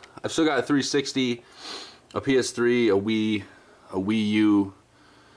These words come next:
my, uh, Elgato, my Astro transmitter, and another old Wii that's on a stand that I just use for charging rechargeable battery packs. I don't use <laughs> that Wii.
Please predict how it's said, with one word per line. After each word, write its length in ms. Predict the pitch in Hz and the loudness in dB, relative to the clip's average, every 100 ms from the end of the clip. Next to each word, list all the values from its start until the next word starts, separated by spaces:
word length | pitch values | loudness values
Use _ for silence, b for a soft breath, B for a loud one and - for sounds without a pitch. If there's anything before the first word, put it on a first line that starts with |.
| b b b b - | b b b b -6
my, 360 | 101 95 82 73 - _ _ - | -4 0 -2 -4 -12 _ _ -8
uh, 380 | 95 67 60 - | -6 -4 -6 -4
Elgato, 960 | 113 113 113 107 104 117 107 104 98 - B B B B B - | -2 0 0 -2 -2 0 2 2 0 -6 B B B B B -6
my 160 | 98 | -4
Astro 600 | 76 101 101 - 104 98 92 | -2 -2 -4 -2 0 2 0
transmitter, 800 | - 104 101 95 101 95 90 - B B B B B B _ _ _ _ _ - - | -2 -2 -2 0 0 0 0 -4 B B B B B B _ _ _ _ _ -14 -4
and 200 | 110 110 | 0 2
another 320 | 107 123 117 | 2 2 2
old 300 | 107 110 101 | 2 0 2
Wii 360 | 104 104 101 - - - | 2 2 0 -4 -14 -6
that's 180 | 101 | -4
on 100 | 110 | -2
a 60 | 98 | -4
stand 460 | - 110 104 104 101 | -4 -4 -2 0 0
that 120 | 98 | -2
I 80 | 95 | -2
just 220 | 95 - | -4 -4
use 180 | 107 98 | -4 -2
for 140 | 92 | -6
charging 500 | - 98 95 95 90 | -2 -2 0 -2 -2
rechargeable 480 | 92 98 95 92 90 | -4 -4 -4 -4 -4
battery 300 | 90 92 92 | -4 0 -2
packs. 500 | - 90 90 - - - | 0 -2 -4 -6 -10 -10
I 80 | 87 | -8
don't 120 | 78 | -6
use 220 | 87 104 - | -2 -4 -2
<laughs> 20 | |
that 140 | 139 | -2
Wii. 320 | 107 110 107 | 0 0 -2